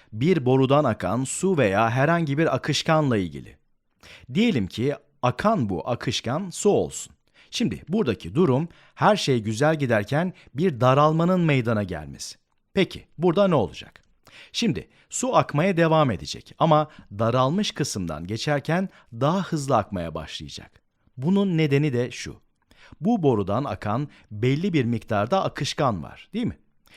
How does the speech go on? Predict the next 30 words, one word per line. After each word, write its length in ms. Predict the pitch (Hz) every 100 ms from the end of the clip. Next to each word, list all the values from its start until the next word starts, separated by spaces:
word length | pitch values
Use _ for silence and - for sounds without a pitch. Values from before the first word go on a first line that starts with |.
| - _ 143
Diyelim 320 | 220 113 67
ki 260 | - 143 139
bu 180 | 175 -
kısımdaki 680 | 143 - 113 95 - 123
tüm 240 | - 226 208
akışkan 600 | 120 127 - 165 208 170
burada. 340 | 123 - 60 _ _ _ - -
Suyun 440 | - 160 185 196 -
ön 200 | 170 190
kısmı 400 | 143 98 - 95
da 300 | 151 214 214 -
şurası 480 | - 147 95 85
diyelim. 280 | 73 62 50 _ _ _ -
İşte 380 | 165 - 156 151
buradaki 460 | 156 104 92 90
kesidimiz. 680 | - 92 - 71 62 - - _ _ - - - - _ _
Su 400 | - 214 247 -
arka 340 | 120 127 - 190
kısımdan 720 | 156 - 95 87 120 165 -
ön 160 | 160 180
kısma 440 | 147 - 147 135
doğru 240 | 123 113
ilerleyecek 800 | 107 95 90 76 73 - - - _ -
ve 200 | 127 120
bu 240 | 151 196 - _
bir 200 | 104 170
saniyede 540 | 196 - 139 139 135 143
meydana 420 | 131 120 110 101
geldi 380 | 90 80 76 73
diyelim. 260 | 69 57